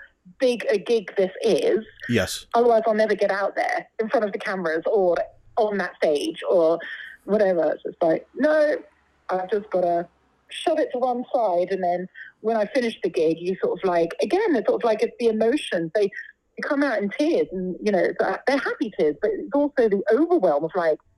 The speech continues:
Speaker 1: "I just did that. Oh my God, somebody catch me! I'm about to faint." <laughs>
Speaker 2: Ye-,
Speaker 1: You know?
Speaker 2: yes. Trying the, trying to process, um,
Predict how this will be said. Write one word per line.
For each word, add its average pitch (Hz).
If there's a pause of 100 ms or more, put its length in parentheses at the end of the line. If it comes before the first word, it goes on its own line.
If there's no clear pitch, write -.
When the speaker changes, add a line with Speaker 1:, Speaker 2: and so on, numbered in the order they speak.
(580)
Speaker 1:
"I 466
just 370
did 508 (120)
that. 160 (800)
Oh 554
my 269 (120)
God, 262 (140)
somebody 349
catch -
me! 233
I'm 220
about 233
to -
faint." 180 (260)
<laughs> -
Speaker 2:
Ye-, 539 (140)
Speaker 1:
You 571 (440)
know? 370 (160)
Speaker 2:
yes. 151 (120)
Trying 151 (260)
the, 523 (380)
trying 165
to 143
process, - (120)
um, 104